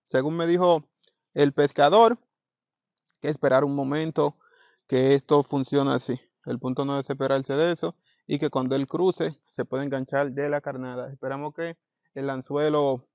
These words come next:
no nos lo dañe. Pero así es que estamos por aquí, mi gente, en el día de aventura. Activo de nuevo por aquí.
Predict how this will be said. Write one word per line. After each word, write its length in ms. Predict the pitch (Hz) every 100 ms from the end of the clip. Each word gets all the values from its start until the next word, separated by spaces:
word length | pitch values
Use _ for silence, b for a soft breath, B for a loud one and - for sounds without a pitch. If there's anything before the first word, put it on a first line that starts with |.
| -
no 160 | 139
nos 140 | 147 147
lo 100 | 135
dañe. 300 | 127 123 127
Pero 260 | 185 196 -
así 180 | 135 165
es 40 |
que 60 | 175
estamos 240 | 175 170
por 120 | 165
aquí, 140 | 156 170
mi 120 | 170
gente, 220 | 175 170
en 80 | 147
el 100 | 131
día 100 | 143
de 80 | 151
aventura. 540 | 143 135 180 175 175 _ _ _ _ _ _ 165
Activo 380 | 147 170 180
de 100 | 175
nuevo 280 | 160 165 156
por 100 | 151
aquí. 340 | 147 156 175